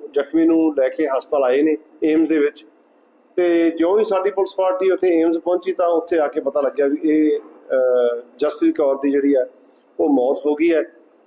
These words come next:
ਤੇ ਇਹਦੇ ਤਿੰਨ ਫਾਇਰ ਲੱਗੇ ਹੋਏ ਨੇ। ਤੇ ਬਾਕੀ ਜਿਹੜਾ ਹੈਗਾ,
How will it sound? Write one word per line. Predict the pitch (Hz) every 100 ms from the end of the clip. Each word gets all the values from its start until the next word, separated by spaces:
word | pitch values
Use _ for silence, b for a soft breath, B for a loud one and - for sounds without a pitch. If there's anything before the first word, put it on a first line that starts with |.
| _ _ _ _
ਤੇ | 160 143 139 139 135 165
ਇਹਦੇ | 170 175 165 156 151 - - -
ਤਿੰਨ | 160 170
ਫਾਇਰ | 160 147
ਲੱਗੇ | 127 127
ਹੋਏ | 127 123
ਨੇ। | 151 - _ _ _ _ _ _ -
ਤੇ | 143
ਬਾਕੀ | 135 139 180 175
ਜਿਹੜਾ | 180 165
ਹੈਗਾ, | 160 160 156 151